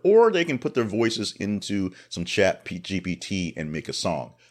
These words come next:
which is what's happening. A new Beatles song is coming out via the wonders and joy of artificial intelligence. Now, let's not get too crazy yet. This is not Skynet taking over the world quite yet.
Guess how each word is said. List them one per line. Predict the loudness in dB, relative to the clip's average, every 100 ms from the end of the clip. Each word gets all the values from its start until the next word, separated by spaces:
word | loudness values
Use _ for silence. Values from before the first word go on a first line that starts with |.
| 0
which | 0 2
is | 0
what's | 2 2
happening. | 4 4 4 2 -10 -6
A | -4 -2
new | -2 0 0 0
Beatles | -2 -2 -2
song | 0 0 0 -2
is | -6
coming | -6 -4
out | -4 -6 -8 -20 -20 -8
via | 0 4 4
the | 4 -2 -2 -4 -8 -16 -12
wonders | -6 -2 -2 -4 -6 -8
and | -10 -8
joy | -8 -4 -4
of | -4
artificial | -6 -6 -6 -8
intelligence. | -8 -6 -6 -6 -8 -12 -20 _ _ 0
Now, | 2 2
let's | 2 -2 -2
not | -4 -4
get | -4
too | -2 -4
crazy | -2 0 0 -2
yet. | -2 2 2
This | 0 -6
is |
not | -4 -4
Skynet | -2 -2 0 0 -2
taking | -2 -4 -2 -4
over | -2 -2
the | -4
world | -2 -2 -2 -8
quite | -8 -6 -4 -6
yet. | -10 -10 -12